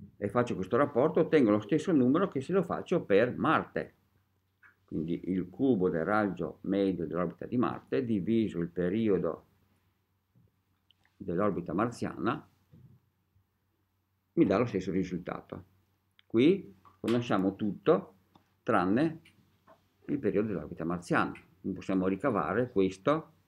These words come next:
da questa relazione, da questa che tecnicamente è una proporzione. Mi basta invertire e risolvere rispetto a T M, quindi il periodo dell'orbita di Marte vale il periodo dell'orbita della Terra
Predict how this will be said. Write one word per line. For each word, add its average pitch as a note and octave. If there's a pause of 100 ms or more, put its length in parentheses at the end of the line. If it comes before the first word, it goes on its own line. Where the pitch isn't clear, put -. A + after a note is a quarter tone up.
(340)
da G2
questa F#2
relazione, F2
da E2+
questa - (220)
che -
tecnicamente F2+
è G#2+
una E2
proporzione. - (1080)
Mi F#2+
basta A2
invertire A2
e -
risolvere A#2
rispetto A#2+
a D#2
T - (160)
M, E2+
quindi F2 (100)
il E2+
periodo G#2
dell'orbita F#2+
di A2
Marte G2
vale G2 (840)
il F#2+
periodo G#2
dell'orbita G2+
della D#2
Terra G2